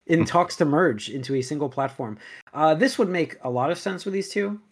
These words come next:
Speaker 1: Um, I know that, that Paramount has
Speaker 2: Ugh.
Speaker 1: been shopping itself around quite a bit.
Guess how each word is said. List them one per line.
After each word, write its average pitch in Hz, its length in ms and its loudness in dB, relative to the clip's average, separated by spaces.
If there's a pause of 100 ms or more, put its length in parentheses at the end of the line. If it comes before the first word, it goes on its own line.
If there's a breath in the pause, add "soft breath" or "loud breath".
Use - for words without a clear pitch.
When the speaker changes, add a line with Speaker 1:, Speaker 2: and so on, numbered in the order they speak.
Speaker 1:
Um, 135 400 -2
I 147 120 -2
know 170 160 2
that, 165 360 0
that 147 180 -2 (220)
Paramount 220 580 6
has 226 140 10
Speaker 2:
Ugh. 160 80 6
Speaker 1:
been 143 120 4
shopping 156 500 4
itself 139 380 2
around 123 320 0
quite 131 200 4
a 107 40 0
bit. 123 300 -2